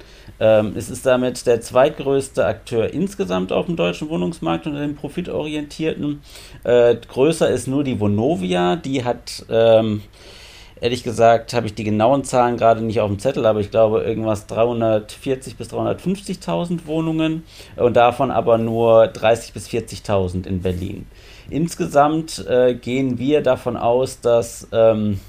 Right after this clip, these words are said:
äh, mindestens Wohnungen in der Größenordnung von zweihundertvierzig bis zweihundertfünfzigtausend, ähm, äh, auf dem Berliner Markt von der Vergesellschaftung, ähm, umfasst wären.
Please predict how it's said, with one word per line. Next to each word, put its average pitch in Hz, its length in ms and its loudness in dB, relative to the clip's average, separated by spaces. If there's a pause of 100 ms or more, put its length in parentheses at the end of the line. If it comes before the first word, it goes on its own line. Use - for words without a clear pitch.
(680)
äh, 110 260 2
mindestens 135 1080 0
Wohnungen 131 840 -2
in 117 120 -6
der 113 120 0
Größenordnung 117 720 -4
von 113 480 -2 (260)
zweihundertvierzig 127 920 -4
bis - 140 -16
zweihundertfünfzigtausend, 127 1700 -4
ähm, 110 420 0 (140)
äh, 113 180 -2
auf 110 160 -8
dem 104 160 -4
Berliner 135 400 0
Markt 120 520 -4 (360)
von 131 280 0
der 113 220 6
Vergesellschaftung, 110 1300 -2
ähm, 95 420 0 (240)
umfasst 131 600 -6
wären. 220 420 -4